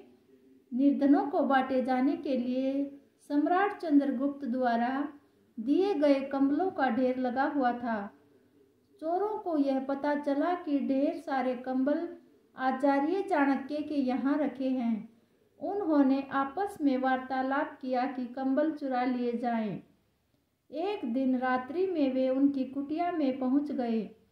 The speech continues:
देखते क्या हैं कि आचार्य चाणक्य और उनकी माता जी धरती पर चटाई बिछाकर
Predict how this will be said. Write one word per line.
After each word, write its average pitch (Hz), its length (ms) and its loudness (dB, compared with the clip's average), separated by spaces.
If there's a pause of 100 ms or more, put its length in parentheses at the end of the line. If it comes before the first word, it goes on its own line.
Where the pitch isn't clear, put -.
(520)
देखते 349 560 -4
क्या 285 220 0
हैं 247 380 0
कि 262 120 -2
आचार्य 311 600 0
चाणक्य 262 640 -4
और 240 280 -2
उनकी 240 300 -4
माता 226 440 0
जी 294 540 -4 (320)
धरती 262 440 -2
पर 285 180 -2
चटाई 254 480 -2
बिछाकर 269 800 -4